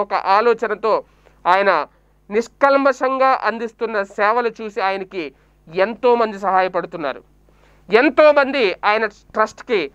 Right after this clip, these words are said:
ఫండ్ అందిస్తున్నారు. ఫండ్ అస్-, అందిస్తున్నారు కదా, డబ్బులు వస్తున్నాయి కదా, ఆయన చేసేదేంటి, ఎవడైనా చేయొచ్చు అని అనుకోవచ్చు. కానీ వ్యక్తిగతంగా ఆయనకు వచ్చిన ఫండ్‌ను ఆయన ఒక్క రూపాయి కూడా ఖర్చు పెట్టుకోడు.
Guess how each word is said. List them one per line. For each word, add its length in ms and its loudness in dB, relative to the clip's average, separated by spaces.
ఫండ్ 260 2
అందిస్తున్నారు. 580 -6
ఫండ్ 260 4
అస్-, 160 -4
అందిస్తున్నారు 680 0
కదా, 120 2
డబ్బులు 260 -2
వస్తున్నాయి 380 -8
కదా, 220 -2
ఆయన 200 -4
చేసేదేంటి, 480 -4
ఎవడైనా 300 0
చేయొచ్చు 300 -4
అని 120 2
అనుకోవచ్చు. 460 -8
కానీ 240 2
వ్యక్తిగతంగా 760 2
ఆయనకు 280 -2
వచ్చిన 180 -6
ఫండ్‌ను 340 -2
ఆయన 180 0
ఒక్క 200 -8
రూపాయి 260 -2
కూడా 180 -2
ఖర్చు 220 -8
పెట్టుకోడు. 360 -10